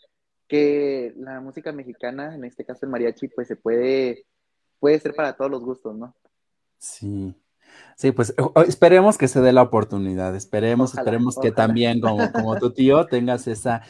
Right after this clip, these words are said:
Speaker 2: esa satisfacción de, de poder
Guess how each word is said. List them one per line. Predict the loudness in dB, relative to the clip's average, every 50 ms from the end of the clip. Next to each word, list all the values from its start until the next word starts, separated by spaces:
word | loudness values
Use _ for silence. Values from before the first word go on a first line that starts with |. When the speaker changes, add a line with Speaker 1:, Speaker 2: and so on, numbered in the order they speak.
| -20 _ _
Speaker 2:
esa | -8 -4 -2 0
satisfacción | 0 0 -2 -2 -6 -10 -6 -4 -4 -4 -4 -6 -6 -6 -4 -4 -4
de, | -4 -4 -4 -4 -6 -8 -10 -12 -12
de | -10 -6 -6 -6
poder | -6 -4 -2 -2 0 2 2 2 2 0 -2